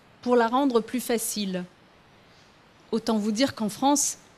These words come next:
dire qu'on est en train de rendre l'orthographe plus facile, c'est quelque chose d'extrêmement négatif. Et donc,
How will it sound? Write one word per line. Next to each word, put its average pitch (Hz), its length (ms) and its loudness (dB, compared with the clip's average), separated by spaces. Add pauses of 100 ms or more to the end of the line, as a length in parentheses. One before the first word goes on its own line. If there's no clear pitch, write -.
(240)
dire 208 320 0
qu'on 214 180 0
est 214 40 2
en 208 100 0
train 226 180 -2
de 208 100 2
rendre 208 320 0
l'orthographe 208 680 -2
plus 214 100 -4
facile, 220 640 2
c'est 214 160 -8
quelque 214 240 -2
chose 254 180 -2
d'extrêmement 240 640 2
négatif. 214 680 -2 (1120)
Et 294 100 6
donc, 440 500 2